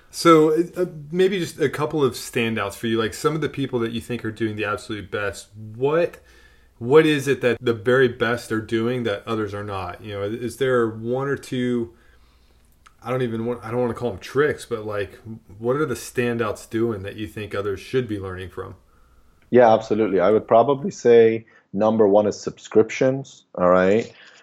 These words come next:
Speaker 2: Number two is not having too many offers. If you wanna have subscriptions and then sell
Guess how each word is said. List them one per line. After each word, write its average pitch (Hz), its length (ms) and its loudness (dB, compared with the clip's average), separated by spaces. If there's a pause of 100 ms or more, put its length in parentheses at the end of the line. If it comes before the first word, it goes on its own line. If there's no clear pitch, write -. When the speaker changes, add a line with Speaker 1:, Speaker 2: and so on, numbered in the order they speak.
(120)
Speaker 2:
Number 107 320 6
two 127 220 6
is 101 100 4
not 110 200 4
having 123 260 2
too 120 120 -2
many 110 200 0
offers. - 580 0
If - 100 -20
you 107 60 0
wanna 123 160 6
have 120 120 4
subscriptions 123 640 0
and 98 120 2
then 101 120 0
sell 104 580 6